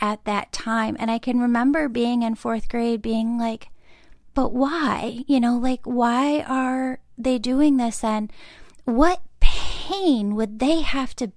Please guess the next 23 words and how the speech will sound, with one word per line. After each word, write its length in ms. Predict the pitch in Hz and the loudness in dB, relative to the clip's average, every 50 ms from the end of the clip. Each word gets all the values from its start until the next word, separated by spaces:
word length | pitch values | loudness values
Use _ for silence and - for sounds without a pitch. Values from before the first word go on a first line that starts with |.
| _ - | _ -4
be 380 | 254 285 302 320 311 254 190 | 0 0 2 2 2 0 0
in?" 340 | 180 - - - - 240 220 - - - - - - - - - - - _ - - | -2 -4 -6 -6 -6 -6 -8 -10 -14 -20 -20 -20 -20 -20 -20 -20 -20 -20 _ -6 -2
Or 140 | 254 254 254 | 0 2 4
what 220 | 247 277 311 330 - | 6 6 6 4 0
state 280 | - - - 320 320 | -4 -4 -4 -2 -2
of 160 | 311 285 240 - - | -2 -4 -4 -6 -6
anger 540 | - 302 302 339 359 370 330 285 247 226 220 | -2 0 2 2 2 2 2 2 0 -2 -2
would 240 | 220 226 220 202 226 | -2 -4 -4 -4 -4
they 220 | 262 302 339 339 | -2 -2 0 0
have 320 | 311 - 294 285 247 - | -2 -2 -2 -4 -6 -8
to 160 | - 269 226 - - - | -10 -12 -12 -12 -16 -12
be 320 | - 277 311 330 320 294 | -8 -6 -4 -2 -2 -2
in, 280 | 233 185 - - - - - - - - - | -2 -2 -6 -8 -12 -12 -12 -14 -12 -6 -2
in 160 | 269 254 254 | -2 -2 -2
order 560 | - 240 269 269 285 285 285 285 277 269 - | -2 -2 0 0 0 2 2 0 0 -2 -4
to 220 | - - - 277 247 | -6 -8 -10 -10 -10
do 380 | - - - 330 349 349 339 | -8 -8 -4 -4 -2 -2 -2
this? 400 | 277 220 196 202 208 - - - - | -2 -2 -2 -2 -2 -4 -4 -4 -2
And 240 | 254 254 254 240 226 - - - - - - - _ _ - - - - - - - _ | 0 0 0 0 -2 -6 -12 -20 -20 -20 -20 -20 _ _ -20 -20 -20 -20 -20 -20 -10 _
where 180 | 269 277 277 302 | -2 -2 0 0
did 120 | 330 294 | 0 0
that 200 | 302 277 294 - | 0 0 0 0
anger 320 | 262 269 269 277 269 277 | -2 0 0 0 0 -2